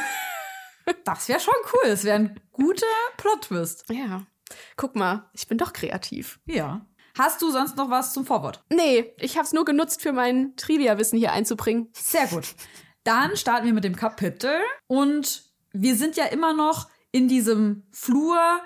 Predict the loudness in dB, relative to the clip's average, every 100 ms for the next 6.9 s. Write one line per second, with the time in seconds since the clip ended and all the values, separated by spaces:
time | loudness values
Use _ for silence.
0 | -4 2 2 2 2 2 2 2 2 2
1 | 2 2 2 4 4 4 4 4 2 0
2 | 0 -2 -2 0 0 0 -4 -2 0 2
3 | 4 2 2 -2 -2 0 2 2 4 2
4 | 2 2 2 2 2 2 2 0 0 0
5 | 0 -2 -4 -6 -2 0 0 0 0 2
6 | 0 0 -2 0 -4 -2 0 0 0